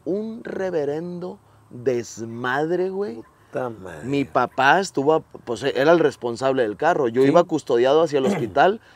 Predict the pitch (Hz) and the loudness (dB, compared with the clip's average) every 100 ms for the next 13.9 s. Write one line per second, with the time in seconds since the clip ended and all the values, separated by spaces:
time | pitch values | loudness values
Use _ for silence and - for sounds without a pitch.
0 | _ - 131 123 131 143 139 160 131 143 | _ -6 -4 -2 -6 -8 0 0 2 0
1 | 185 226 175 - 117 117 110 98 - - | 0 -2 -8 -8 -8 -6 -8 -8 -12 -20
2 | - _ _ 127 135 151 185 185 180 170 | -20 _ _ -4 -2 2 2 2 0 2
3 | 139 131 117 117 120 110 113 110 98 117 | 0 0 0 -2 -4 -10 -8 -8 -8 -8
4 | 113 110 - 123 123 127 117 170 - _ | -4 -6 -4 0 0 0 -4 -6 -8 _
5 | _ _ _ _ _ - 131 127 139 147 | _ _ _ _ _ -12 -4 0 2 2
6 | 147 143 127 135 131 147 135 110 117 120 | 0 -4 -6 -2 0 0 -2 -2 -2 -2
7 | 135 131 127 - 131 127 110 120 117 127 | -2 -2 -4 -4 -4 -4 -4 -6 -4 -4
8 | 120 117 110 110 117 113 110 110 104 117 | -4 -4 -4 -4 -4 -4 -8 -12 -8 -8
9 | 123 123 113 110 113 135 202 202 131 104 | -6 -8 -8 -10 -10 -8 -6 -6 -6 -10
10 | - _ _ _ _ _ 123 139 156 - | -18 _ _ _ _ _ 0 0 0 -4
11 | 180 196 _ 120 120 113 131 139 131 - | -6 -6 _ -4 -4 -2 -2 -2 -4 -4
12 | 113 107 110 117 113 95 90 113 104 135 | -6 -4 -6 -8 -12 -14 -12 -12 -10 -12
13 | - 165 165 - 135 151 160 156 120 | -8 -6 -4 -6 0 2 4 4 2